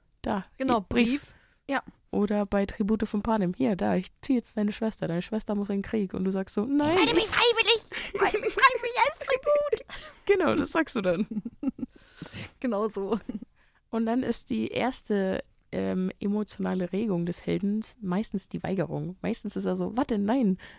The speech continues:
Speaker 1: ich will weiter in meinem Star Wars-Universum bleiben und jetzt nicht losziehen und der große Ritter sein.“ Weil eben die Weigerung da ist,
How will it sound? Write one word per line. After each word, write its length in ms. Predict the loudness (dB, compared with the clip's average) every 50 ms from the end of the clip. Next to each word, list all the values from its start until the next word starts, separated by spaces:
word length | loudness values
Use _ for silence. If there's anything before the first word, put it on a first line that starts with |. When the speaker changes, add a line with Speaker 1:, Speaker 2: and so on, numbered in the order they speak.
| _ -6
Speaker 1:
ich 160 | -4 -2 0
will 160 | 0 0 2
weiter 460 | 2 0 0 0 2 2 2 0 0 -4 _ _ _ _
in 140 | -4 -2 0
meinem 200 | 2 2 2 0
Star 340 | -2 -2 0 2 2 2 2
Wars-Universum 720 | 2 0 0 0 0 0 0 2 0 0 0 0 -2 -2
bleiben 420 | -2 0 0 0 2 2 0 0 0
und 280 | 0 0 -2 -2 -2 -2
jetzt 220 | -4 -6 -6 -2 -2
nicht 200 | -2 -2 -2 -2
losziehen 600 | -2 0 0 -2 -2 -6 -4 -2 2 2 2 2
und 220 | 2 0 -2 -2
der 100 | -2 -4
große 340 | -2 -2 -2 -2 -2 -2 -4
Ritter 240 | -2 -2 -2 -2 -2
sein.“ 360 | -2 -2 -2 -2 -4 -4 -6 -8 _ -4
Weil 200 | 0 0 2 2
eben 180 | 2 2 2 2
die 120 | 2 0
Weigerung 420 | 0 0 2 2 2 2 0 0
da 160 | 0 -2 -4 -4
ist, 460 | -2 -2 -2 -2 -2 -6 -12 -14